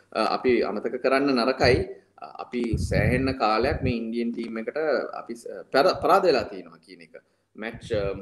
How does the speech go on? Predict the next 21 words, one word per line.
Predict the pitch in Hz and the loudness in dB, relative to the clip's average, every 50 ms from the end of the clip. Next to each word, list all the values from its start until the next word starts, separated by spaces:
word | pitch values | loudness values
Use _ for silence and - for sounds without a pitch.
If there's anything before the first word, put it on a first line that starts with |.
| 101 101 - | -12 -12 -14
එකොළහක් | - - - 139 139 143 147 143 139 - | -14 -2 2 2 4 4 2 -2 -4 -2
එක | - 147 139 143 | 0 0 2 2
දිගට | 143 143 156 151 180 175 175 165 - | 4 4 4 4 4 0 0 0 -2
හෝම්, | 151 147 147 143 117 127 | -2 -2 -2 -2 -2 -2
හෝම් | 139 143 151 151 | -2 -2 -2 -2
කන්ඩිෂන්ස් | 143 156 151 151 147 147 156 143 139 - - | -4 -4 -4 -4 -4 -4 -4 -4 -4 -4 -6
වල | - - | -6 -6
සීරීස් | - - - - - 127 127 139 160 165 160 - | -10 -16 -20 -14 -10 -6 -4 -4 -4 -4 -6 -6
එකක් | 175 - 175 170 - 156 | -4 -4 -2 -2 -2 -4
අපි | 147 160 | -2 -2
දිනලා | 151 143 143 147 156 156 160 160 | -2 -2 -2 -2 0 -2 -2 -2
නෑ | 170 180 185 185 180 165 | -4 -4 -4 -6 -4 -4
නයින්ටීන් | 151 156 165 160 170 165 165 160 | -4 -4 -4 -4 -6 -4 -4 -2
නයින්ටීස් | 147 147 156 165 165 160 151 - | -2 -2 -4 -4 -4 -6 -4 -4
වෙනකම්. | 147 123 117 - 85 76 - _ _ _ _ _ _ - - | -4 -4 -4 -8 -12 -14 -16 _ _ _ _ _ _ -20 0
ඉතින් | - - 131 123 101 - - - - - - - | 2 2 2 2 0 -4 -6 -6 -4 2 4 4
අපේ | - - 143 151 147 143 135 | 6 6 4 4 2 0 -2
හොඳම | 110 104 110 113 135 151 165 160 | 0 0 2 2 2 0 -2 -2
ප්ලේයර්ලා | - 156 147 151 160 170 185 180 | 2 4 6 6 6 6 4 4
ඉන්නකොට | 175 165 160 165 170 165 180 180 185 | 2 2 2 -2 -2 -2 -2 0 2
වුණත් | 190 185 185 180 170 - 247 - - - | 2 2 2 2 0 -2 -2 -4 -6 -12